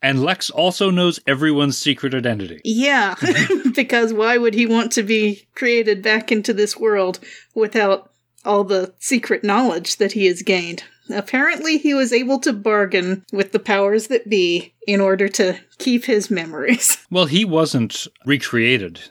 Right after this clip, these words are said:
Speaker 1: He is like the Paragons.
Speaker 2: Ah.
Speaker 1: He, I think, just arrived back into the universe with all of the knowledge. I assume, like, we have to assume that. Nothing else makes any sense.
Speaker 2: Mm-hmm.
Speaker 1: But yeah, he now knows everyone's identities, including Batwoman's, Batman's,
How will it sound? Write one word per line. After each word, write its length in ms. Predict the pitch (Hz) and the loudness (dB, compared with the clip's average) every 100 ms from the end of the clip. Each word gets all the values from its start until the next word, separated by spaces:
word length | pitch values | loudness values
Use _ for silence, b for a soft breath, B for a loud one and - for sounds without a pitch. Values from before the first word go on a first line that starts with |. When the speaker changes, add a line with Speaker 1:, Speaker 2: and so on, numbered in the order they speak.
| _ | _
Speaker 1:
He 320 | - 143 135 | -4 0 2
is 380 | 120 113 104 98 | 2 0 -2 -2
like 220 | 120 117 | -2 -2
the 80 | 127 | -8
Paragons. 800 | 120 127 113 101 90 92 95 - | -2 0 0 -4 -8 -10 -10 -4
Speaker 2:
Ah. 240 | 226 180 - | -2 -2 -6
Speaker 1:
He, 400 | - 120 107 107 | -2 0 0 0
I 160 | 113 | -2
think, 200 | 98 113 | 0 -2
just 220 | - 107 - | -2 -4 -4
arrived 640 | 120 107 110 110 101 - | -4 0 2 2 -2 -4
back 520 | 113 107 104 - - _ | -2 -2 -4 -8 -14 _
into 300 | 127 113 - | -8 -6 -4
the 100 | 101 | -6
universe 580 | 92 104 110 95 95 - | -4 -4 -4 -4 -6 -6
with 160 | 101 101 | -6 -2
all 220 | 113 101 | 0 0
of 80 | 90 | -2
the 80 | 92 | -4
knowledge. 580 | 104 104 98 92 - - - | 0 0 0 -4 -6 -8 -4
I 140 | 131 | 0
assume, 960 | 110 101 - - 113 113 127 160 214 - - | 0 -2 -2 0 0 0 0 0 -2 -6 -8
like, 180 | 113 - | -6 -4
we 100 | 113 | -4
have 280 | 117 117 | -2 -4
to 140 | - 113 | -6 -6
assume 400 | - - 127 147 | -4 -2 -2 -2
that. 340 | 185 208 - | 0 -2 -2
Nothing 300 | 117 107 120 | -8 -2 -2
else 180 | 117 113 | -2 -2
makes 220 | 117 - | -6 -6
any 220 | 113 120 143 | -4 -2 0
sense. 440 | 175 196 196 - | -2 -4 -4 -2
Speaker 2:
Mm-hmm. 440 | 262 226 196 196 - | 0 0 0 -4 -2
Speaker 1:
But 80 | |
yeah, 140 | 175 127 | -2 0
he 160 | 151 | 0
now 160 | 185 165 | 0 2
knows 320 | 139 120 104 - | 2 0 -2 -2
everyone's 360 | 151 151 127 | 0 2 0
identities, 520 | 117 123 127 123 120 | 0 0 0 0 -2
including 580 | 113 107 123 123 110 98 | -4 -6 -4 -2 -4 -6
Batwoman's, 760 | 90 117 120 139 120 113 117 98 | -4 -4 -2 -4 -4 -4 -4 -4
Batman's, 1120 | 107 117 - 120 113 110 110 110 110 101 | -4 -4 -4 -6 -4 -4 -6 -6 -6 -6